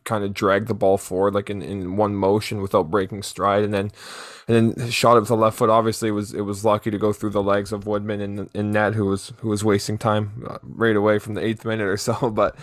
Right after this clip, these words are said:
um, yeah, it was every-, everything apart from the finish was good. But obviously, no one's gonna complain. It went in the net, and that's all you want. Um, and yeah, Newcastle, actually, if you look at just the result, Newcastle didn't play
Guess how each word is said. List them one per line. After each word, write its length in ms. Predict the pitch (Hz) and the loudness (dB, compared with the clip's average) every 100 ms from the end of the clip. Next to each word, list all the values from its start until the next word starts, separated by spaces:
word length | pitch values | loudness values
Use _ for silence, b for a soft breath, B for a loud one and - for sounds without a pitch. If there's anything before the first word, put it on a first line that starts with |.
| B B 107 | B B -2
um, 420 | 110 104 104 87 _ | 0 0 -4 -14 _
yeah, 240 | 110 110 98 | 0 2 2
it 60 | |
was 360 | 107 107 - - | -2 -6 -8 -8
every-, 320 | - 113 117 117 | -4 0 0 0
everything 360 | 117 110 110 | -2 -2 -4
apart 360 | 101 - 110 92 | -4 -2 -2 -2
from 100 | 107 | -8
the 80 | 95 | -8
finish 340 | 107 107 - | -4 -4 -4
was 160 | 107 101 | -6 -2
good. 240 | 110 98 | -2 0
But 100 | 101 | 0
obviously, 360 | 104 101 - 95 | 0 -2 -6 -6
no 160 | 101 | -4
one's 140 | 98 - | -4 -4
gonna 160 | 95 | -6
complain. 400 | 98 95 101 98 | -6 -2 -2 0
It 60 | 92 | 0
went 160 | 95 | -2
in 100 | 98 | -2
the 100 | 98 | -2
net, 300 | 95 95 92 | 0 0 0
and 180 | 85 85 | -4 -6
that's 220 | 87 - | -6 -2
all 100 | 92 | 0
you 140 | 92 92 | 0 0
want. 340 | 92 95 127 _ 92 | 0 0 -4 _ -2
Um, 400 | 95 92 92 - B B B B | 0 0 -2 -8 B B B B
and 160 | 139 | 4
yeah, 220 | 139 123 117 _ _ _ _ _ _ _ _ - - | 6 4 2 _ _ _ _ _ _ _ _ -16 -10
Newcastle, 640 | 123 143 156 151 - 143 | -2 0 2 0 2 0
actually, 480 | 98 110 - 131 123 | 2 2 0 -2 -2
if 140 | 110 120 | -4 -4
you 60 | |
look 180 | 113 117 | -4 -4
at 80 | 117 - - | -8 -10 -6
just 260 | 120 - | -6 -2
the 60 | 113 | -2
result, 320 | 104 113 107 | 0 2 2
Newcastle 480 | 127 143 131 127 104 | 0 0 -2 -4 -6
didn't 260 | - 117 117 | -4 -4 -4
play 420 | - 98 104 113 | -4 -2 -2 -4